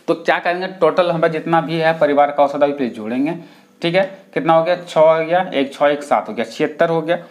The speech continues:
उसके बाद करना क्या होता है, हमने क्या बताया इससे पहले question में, जितना संख्या उसको जोड़ करके divide करना होता है। <clears throat> तो करना क्या है, देखिए दो सदस्य यहाँ हो गया, माता पिता दो बच्चा, कितना हो गया? चार बच्चा हो गया। तो छिहत्तर total आया ना मेरा,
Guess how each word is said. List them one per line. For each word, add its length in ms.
उसके 260
बाद 180
करना 340
क्या 160
होता 280
है, 100
हमने 200
क्या 160
बताया 280
इससे 160
पहले 220
question 300
में, 100
जितना 300
संख्या 360
उसको 300
जोड़ 240
करके 200
divide 340
करना 260
होता 220
है। 1040
<clears throat> 20
तो 60
करना 280
क्या 140
है, 180
देखिए 280
दो 160
सदस्य 340
यहाँ 140
हो 80
गया, 220
माता 240
पिता 340
दो 160
बच्चा, 260
कितना 240
हो 80
गया? 140
चार 340
बच्चा 260
हो 140
गया। 160
तो 80
छिहत्तर 420
total 320
आया 200
ना 120
मेरा, 220